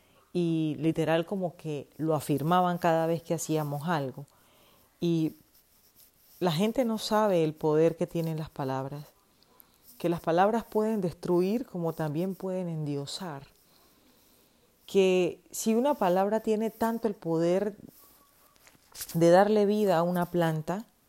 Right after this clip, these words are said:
imagínate lo que haría con una persona si en vez de estarla criticando para,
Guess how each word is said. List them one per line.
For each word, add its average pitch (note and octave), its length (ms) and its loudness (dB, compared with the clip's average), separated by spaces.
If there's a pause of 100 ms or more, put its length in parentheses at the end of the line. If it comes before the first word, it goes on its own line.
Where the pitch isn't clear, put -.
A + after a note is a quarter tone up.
(340)
imagínate G3+ 800 -2
lo D#3+ 140 0
que - 100 -4
haría F3 240 -2
con E3+ 240 -8
una F3 200 -6
persona E3+ 500 -6
si D#3+ 360 -4
en D#3 140 -6
vez F3 160 -2
de G#3 60 -2
estarla F#3+ 500 -4
criticando E3 680 -6
para, D3 640 -4